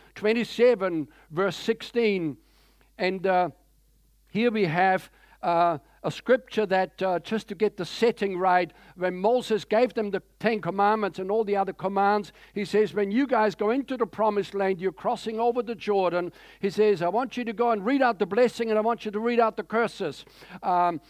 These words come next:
and he says, "I want half of Israel, six tribes on this mountain and the other half on that mountain." And, uh, and the priests and the Levites were to proclaim the word, and then the people on this side had to shout amen, and when it came to the other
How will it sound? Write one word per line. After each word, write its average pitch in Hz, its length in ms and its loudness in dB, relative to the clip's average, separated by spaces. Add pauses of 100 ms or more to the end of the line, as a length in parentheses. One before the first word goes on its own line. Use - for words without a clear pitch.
(160)
and 202 160 -2
he 202 40 0
says, 196 280 0
"I 185 60 0
want 185 200 0
half 220 460 0
of 220 160 0
Israel, 214 440 0
six - 320 -6
tribes 220 440 0
on 185 180 -2
this 269 220 -2
mountain 226 540 0
and 202 140 0 (220)
the 208 140 2
other 226 160 2
half 220 280 2
on 214 180 -4
that 226 260 -2
mountain." 196 560 0
And, 185 200 -2
uh, 180 140 2 (300)
and 196 180 -4
the 208 80 0
priests 269 640 -2 (320)
and 214 220 -2
the 202 80 0
Levites 233 580 4
were 220 360 2 (200)
to 240 140 -4
proclaim 240 540 2
the 247 100 4
word, 226 420 2
and 208 140 -2
then 208 160 0
the 196 80 -2
people 262 360 0
on 208 140 0
this 285 160 0
side 247 300 2
had 226 160 2
to 214 80 -4
shout 226 340 2
amen, 226 480 4
and 202 140 0
when 208 160 2
it 202 100 -6
came 208 220 -2
to 202 120 -2
the 202 140 0
other 226 300 2